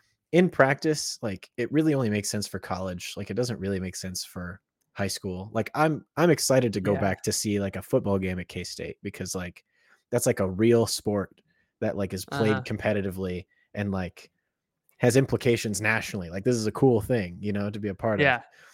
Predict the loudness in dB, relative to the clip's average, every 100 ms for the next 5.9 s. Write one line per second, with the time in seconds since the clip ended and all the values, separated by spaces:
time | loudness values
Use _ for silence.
0 | _ 2 4 4 4 2 2 0 -6 -2
1 | -2 -2 -4 -6 -6 -8 -12 -6 -4 -4
2 | -6 -8 -10 -12 -14 -12 -10 -6 -4 -2
3 | -4 -6 -16 -12 -8 -6 -6 -6 -2 0
4 | 0 0 0 0 -2 -2 -2 -2 -4 0
5 | 0 2 0 0 -2 0 -4 -4